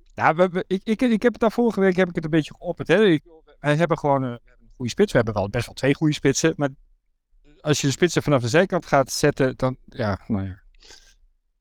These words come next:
Dan zet je ze niet in hun kracht. Vind ik wel zo'n zweverige term, maar goed, dat, eh, dat is wel wat het is. En we, en we stikken in de goede middenvelders. Dus, eh, dan, eh, wat ik, wat ik er een beetje mee bedoelde vorige week is van, joh, eh,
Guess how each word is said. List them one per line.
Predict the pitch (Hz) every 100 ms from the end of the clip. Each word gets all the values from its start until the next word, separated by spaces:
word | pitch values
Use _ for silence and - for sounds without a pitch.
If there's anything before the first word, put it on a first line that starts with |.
| _ _ _ _ -
Dan | 143 139
zet | 147 -
je | 127
ze | 113 117
niet | 180 170
in | 151
hun | 127 117 -
kracht. | 117 98 120 - -
Vind | - 120 113
ik |
wel | 107 104
zo'n | 110 95
zweverige | - 147 143 120 104
term, | 107 160 180 165
maar | 151 143
goed, | 160 - -
dat, | - 131
eh, | 143
dat | 131 135
is | 143
wel | 143 139
wat | 120
het | 113
is. | 127 - - -
En | 175
we, | 185
en | - 170
we |
stikken | 165 - - 330 - 196
in | 151
de | 143
goede | 151 135
middenvelders. | 185 175 - _ _ _ _ _ _ _
Dus, | 151 175 - -
eh, | 165
dan, | 170 170 160 - 113
eh, | 143 123
wat | 160
ik, | 175
wat | 165 190
ik |
er | 180
een | 175
beetje | 175 175
mee | 147 139
bedoelde | 131 175 294 202
vorige | 139 123
week | 120
is | 143
van, | 151 151
joh, | 151 180 -
eh, | 139